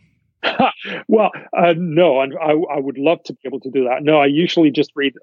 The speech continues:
uh, like, you know, uh, uh, journals, uh, and, and, and unfortunately, very often, you know, just the abstracts and the conclusion, and then you need to sort of, uh, see how much more you,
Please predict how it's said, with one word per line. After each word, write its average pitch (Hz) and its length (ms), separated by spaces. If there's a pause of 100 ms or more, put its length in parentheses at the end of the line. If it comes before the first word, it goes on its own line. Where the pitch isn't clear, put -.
uh, 135 380
like, 127 280
you 143 120
know, 123 560
uh, 165 60
uh, 127 120
journals, 160 500 (120)
uh, 127 280 (100)
and, 135 400
and, 123 420
and 131 280
unfortunately, 135 640
very 131 260
often, 123 300
you 127 80
know, 123 100 (280)
just - 200
the 156 140
abstracts 147 580
and 135 120
the 120 60
conclusion, 135 600
and 123 180
then 127 160
you 123 80
need 127 240
to 135 160 (300)
sort 135 160
of, 117 160
uh, 123 220
see 139 220
how 127 140
much 143 260
more 131 200
you, 127 140